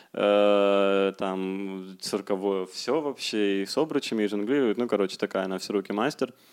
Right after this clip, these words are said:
Вот. Но, но она угарная, потому что она очень амбициозная и очень, ну, любит, ну, у нее очень высокие цели, и, ну, она угарная деваха. Вот. Э, другая — это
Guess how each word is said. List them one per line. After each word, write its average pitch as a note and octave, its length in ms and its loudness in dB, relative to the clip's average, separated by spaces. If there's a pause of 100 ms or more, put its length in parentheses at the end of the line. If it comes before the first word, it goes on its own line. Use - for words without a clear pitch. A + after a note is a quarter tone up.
(280)
Вот. G#2+ 540 4
Но, C#3 760 2
но G3 140 8
она A#3 200 8
угарная, G#3 400 8
потому C#3+ 320 4
что A#2 920 4
она A#2 340 4
очень A2+ 280 2
амбициозная A2+ 680 2
и G#2 40 6
очень, G#2+ 300 0
ну, G2 580 -8 (240)
любит, G2+ 200 -12 (320)
ну, G#2 340 -6
у G#2+ 60 -6
нее G#2+ 180 0
очень G2 260 -4 (220)
высокие G#2 440 -4
цели, D#3+ 320 -2
и, G#2 180 -4
ну, A#2+ 160 -2
она A2 160 2
угарная F#2 340 2
деваха. F2+ 360 -6 (640)
Вот. G#2+ 500 6
Э, G#2 880 6
другая — B2 600 6
это G#2+ 540 4